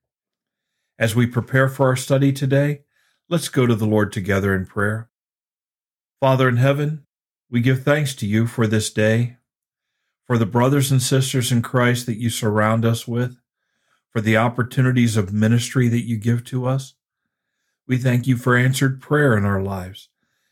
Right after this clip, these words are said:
and for being there as a strength and a person of encouragement who gives us what we lack. When we are weak, you are strong. And Father, we thank you for your indwelling Holy Spirit who is with us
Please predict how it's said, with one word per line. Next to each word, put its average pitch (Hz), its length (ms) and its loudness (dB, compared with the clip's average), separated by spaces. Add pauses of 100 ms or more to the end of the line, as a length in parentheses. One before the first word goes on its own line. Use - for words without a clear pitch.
(160)
and 127 160 -6
for 135 140 4
being 139 400 2
there 95 340 0 (300)
as 110 160 -2
a 110 80 0
strength 120 560 -2 (420)
and 107 100 -4
a 104 60 -4
person 127 400 -2
of 113 100 2
encouragement 113 760 0 (480)
who 117 100 -2
gives 131 360 0
us 117 180 0
what 113 220 0
we 117 100 -2
lack. 113 520 -2 (1400)
When 120 180 2
we 131 160 4
are 117 140 2
weak, 127 400 0
you 110 160 0
are 101 80 -2
strong. 107 540 -4 (1000)
And 131 120 -16
Father, 160 280 0
we 160 120 2
thank 143 320 -2
you 143 120 0
for 139 180 0
your 127 180 4
indwelling 123 460 2
Holy 117 300 0
Spirit 110 400 0
who 113 100 0
is 107 160 0
with 113 220 0
us 107 200 0